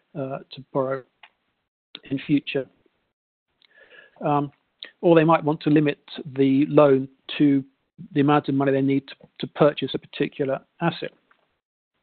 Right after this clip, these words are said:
So we have to look at the underlying purpose of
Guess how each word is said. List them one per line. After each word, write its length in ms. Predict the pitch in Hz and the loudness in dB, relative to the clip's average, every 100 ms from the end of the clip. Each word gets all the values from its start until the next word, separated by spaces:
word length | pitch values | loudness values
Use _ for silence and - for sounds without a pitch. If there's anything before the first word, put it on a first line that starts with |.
| _ _ - | _ _ -6
So 100 | - | 0
we 60 | 127 | 0
have 120 | 123 | 0
to 60 | 139 | -6
look 160 | 127 | -4
at 100 | 147 | -4
the 80 | 139 | -2
underlying 540 | 135 127 127 131 131 - _ _ - | 0 0 -2 -2 -6 -10 _ _ 2
purpose 380 | 165 147 - - - _ _ _ _ | 4 4 0 -18 -20 _ _ _ _
of 160 | - 131 | -10 -8